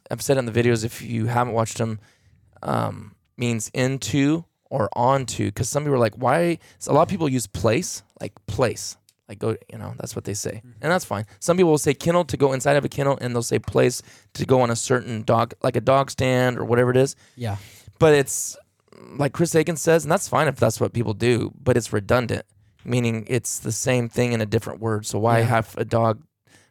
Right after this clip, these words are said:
Speaker 1: multiple words?
Speaker 2: Mm-hmm.
Speaker 1: Try to use as minimum as you can. So on, into or onto means into a kennel or onto a truck bed or onto a dog stand or onto a couch or what,
Speaker 2: Yeah.
Speaker 1: like wherever you're trying to put that dog. So
Speaker 2: Mm-hmm.
Speaker 1: you taught 'em that.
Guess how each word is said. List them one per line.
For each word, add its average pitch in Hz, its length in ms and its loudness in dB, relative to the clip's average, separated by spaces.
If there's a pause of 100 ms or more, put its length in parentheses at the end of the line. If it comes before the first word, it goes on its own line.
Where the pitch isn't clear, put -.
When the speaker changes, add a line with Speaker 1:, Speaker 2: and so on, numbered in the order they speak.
Speaker 1:
multiple 107 580 -2
words? 113 640 0
Speaker 2:
Mm-hmm. 131 300 -8
Speaker 1:
Try 139 160 4
to 127 40 0
use 127 260 0
as 117 100 -6
minimum 117 600 0
as 110 160 -4
you 110 60 -10
can. 139 380 -6 (420)
So 127 420 4 (1300)
on, 202 360 4
into 196 360 4
or 185 60 8
onto 190 300 4
means 156 340 0
into 156 380 4
a 151 60 6
kennel 190 320 4
or 131 180 6
onto 151 380 4
a 160 60 6
truck - 320 2
bed 170 260 6
or 131 140 4
onto 143 360 2
a 147 80 4
dog 131 320 2
stand 160 460 2
or 117 260 2
onto 139 460 4
a 131 40 6
couch 147 560 2
or 123 140 2
what, 120 180 2
Speaker 2:
Yeah. 131 60 2
Speaker 1:
like 135 160 2
wherever 160 280 6
you're 170 80 6
trying 160 200 2
to - 40 0
put 156 100 4
that 90 160 0
dog. 139 340 -2
So 113 280 2
Speaker 2:
Mm-hmm. 110 100 -8
Speaker 1:
you - 520 -20
taught 151 180 6
'em 143 100 0
that. 127 340 2